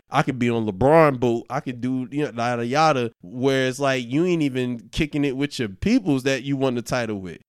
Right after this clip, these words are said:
I thought that was telling. And then it goes all of that to you snuffing Poole, and now you not getting your bread.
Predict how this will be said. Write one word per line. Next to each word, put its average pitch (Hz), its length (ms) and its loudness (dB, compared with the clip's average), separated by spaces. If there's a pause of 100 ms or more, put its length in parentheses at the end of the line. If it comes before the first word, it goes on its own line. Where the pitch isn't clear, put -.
I 165 120 -2
thought 139 240 -4
that 196 180 0
was 139 120 -2
telling. 170 480 0 (200)
And 131 240 -4
then 214 260 6
it 156 180 -4
goes 160 440 2 (180)
all 160 260 8
of 156 120 0
that 202 360 2
to - 180 0
you 165 180 -2
snuffing 160 600 0
Poole, 185 460 4 (140)
and 139 200 -2
now 165 220 4
you 175 180 0
not 156 240 2
getting 147 240 0
your 131 120 2
bread. 160 560 2